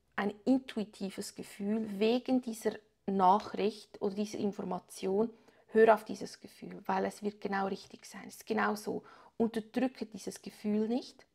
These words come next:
und halte nicht stur an etwas fest, was vielleicht nicht sein soll.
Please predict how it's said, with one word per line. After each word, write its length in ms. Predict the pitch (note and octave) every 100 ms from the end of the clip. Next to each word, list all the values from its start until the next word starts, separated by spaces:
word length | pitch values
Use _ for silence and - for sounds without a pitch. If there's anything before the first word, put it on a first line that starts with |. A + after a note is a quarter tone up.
| _ _ _ _ _ - -
und 180 | G#3+ G#3
halte 280 | G#3 B3+ B3+
nicht 200 | G#3+ -
stur 300 | - G#3+ A3+
an 120 | G#3
etwas 360 | G#3 - G3+
fest, 320 | - G3+ G#3 -
was 160 | G#3
vielleicht 340 | - G3+ F#3+ A3
nicht 220 | G#3+ -
sein 300 | A3+ A#3 A3
soll. 220 | -